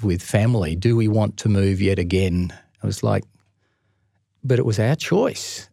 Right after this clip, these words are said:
And that was actually pretty scary. And it was like, so we didn't physically move. I did get a move out of the finance department,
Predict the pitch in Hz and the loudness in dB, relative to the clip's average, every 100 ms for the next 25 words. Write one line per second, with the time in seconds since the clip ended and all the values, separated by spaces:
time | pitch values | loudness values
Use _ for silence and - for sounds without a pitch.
0 | _ 147 233 185 160 - 131 117 117 98 | _ -2 0 0 0 0 -4 0 -2 -2
1 | - 123 127 90 82 95 117 - - 135 | 0 2 2 0 -4 -10 -18 -20 -12 -4
2 | 104 98 101 104 - 107 104 - _ _ | -2 0 -2 -4 -4 -2 -2 -6 _ _
3 | _ _ - - - - - _ _ _ | _ _ -20 -20 -20 -20 -20 _ _ _
4 | _ - - 110 101 98 95 - 104 98 | _ -14 -4 0 0 0 -4 -2 0 0
5 | - - 101 - - 87 85 85 78 76 | -2 -4 -2 -2 0 0 2 0 -2 -4
6 | - - - 92 90 101 101 92 92 95 | -10 -20 -8 -4 -2 -2 0 0 2 2
7 | 90 87 82 85 - 101 87 - - - | 2 0 -4 -4 0 0 0 -4 -10 -6
8 | 76 90 90 | -6 -2 -4